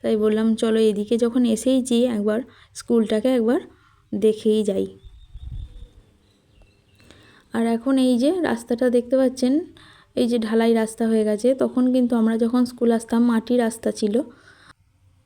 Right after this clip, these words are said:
তো স্কুলটাকে তো আমি চিনতেই পারছি না, পুরো চেঞ্জ হয়ে গেছে।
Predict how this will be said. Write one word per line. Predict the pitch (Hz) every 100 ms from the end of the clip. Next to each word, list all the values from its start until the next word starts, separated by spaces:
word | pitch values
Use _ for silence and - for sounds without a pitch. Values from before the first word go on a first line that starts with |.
| _ _ - _ _ _ _ _ _ _ _ _ _ _ _ _ _ _ _ - _ _ _ _ _ _ -
তো | 233 220
স্কুলটাকে | - 233 220 226 233
তো | 247
আমি | 240
চিনতেই | 240 233 226 240 262
পারছি | 254 233 -
না, | 220 226 277 - _ _ _ _ _ _ -
পুরো | 247 254 269
চেঞ্জ | 262 240 233 233
হয়ে | 233 226
গেছে। | 220 220 247